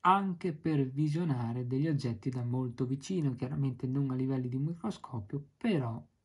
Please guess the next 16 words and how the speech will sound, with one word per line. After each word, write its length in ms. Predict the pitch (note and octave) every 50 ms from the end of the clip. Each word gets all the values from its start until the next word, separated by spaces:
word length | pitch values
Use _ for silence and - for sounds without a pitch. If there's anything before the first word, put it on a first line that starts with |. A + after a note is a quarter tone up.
| _ -
un'applicazione 960 | F#3 C#3+ A#2 A#2 D3+ D3 - - F3+ - G#3 G3 - - - B2 A2+ A2+ A2+
molto 540 | C3+ D3 C#3 C#3+ D3+ D3 C#3 D3 - D3+ D3
utile 400 | C#3+ C#3+ C#3+ - C#3+ C#3 C3+ C3+
rispetto 580 | C3+ C#3 C#3 - - - D3+ C#3+ C#3+ - -
all'applicazione 640 | B2 A#2 A2+ - C3+ B2 - A2 - - C#3+ B2 A#2
fotocamera 640 | A2+ - B2+ B2 - D3 D3+ - D#3+ F3 E3+ C#3 B2+
sostanzialmente, 1000 | A#2+ - A#2+ A2+ - B2 A#2 - - B2 B2 C3 C#3+ C#3 B2 - - - - _ _
e 260 | - - B2+ A2+ G2 -
chiaramente 580 | - B2 B2 A#2+ A#2+ B2 C3+ C#3 B2+ A#2+ -
utilizzerà 540 | - - - A#2 A#2 A2+ - - C3 C3 B2
le 100 | A#2+ A#2
stesse 380 | - - - C3+ B2 - - -
fotocamere 520 | - - - - - - B2+ A#2+ A#2 A2+ G#2
presenti 420 | G2 - B2+ B2+ C3 A#2+ - D3
su 160 | - - G3+ E3
iPhone, 380 | C3+ B2+ A#2+ - - C#3+ C#3+